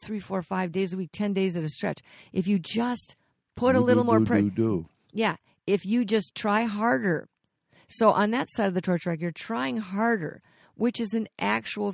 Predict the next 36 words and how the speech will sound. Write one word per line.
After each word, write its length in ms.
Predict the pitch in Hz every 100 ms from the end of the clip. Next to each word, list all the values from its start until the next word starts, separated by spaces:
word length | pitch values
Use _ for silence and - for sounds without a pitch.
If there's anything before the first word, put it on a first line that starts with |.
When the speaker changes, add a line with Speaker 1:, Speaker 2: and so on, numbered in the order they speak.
| -
Speaker 1:
setup 240 | 208 190 -
'cause 200 | 180 156
Jesus 420 | 160 185 165 160
never 260 | 185 220 226
said, 420 | - 185 165 156 - _ _
"Try 320 | - 214 202 196
harder." 480 | 185 202 196 170 - -
He 160 | - 220
didn't 200 | 226 208
say, 160 | 220 185
"Be 180 | 196
good." 420 | 165 202 190 156 - _
He 160 | - 214
didn't 200 | 208 190
say, 180 | 208 -
"Okay, 260 | 208 - 190
I'll 120 | 185
answer 340 | 196 196 196 -
if 200 | 202 202
you 80 | 185
do 120 | 202
this, 240 | 185 190 -
this, 180 | 185
and 140 | 185 170
this." 160 | 175 - - _ -
His 320 | 185 226 202
love 160 | 214 190
is 140 | 175
never, 580 | 190 208 240 220 180 - -
his 180 | 202 -
answers 320 | 190 202 196
to 80 | 180
prayer 160 | 196 175
are 80 |
never 500 | 202 220 233 226 180
conditional. 640 | - 208 214 208 214 160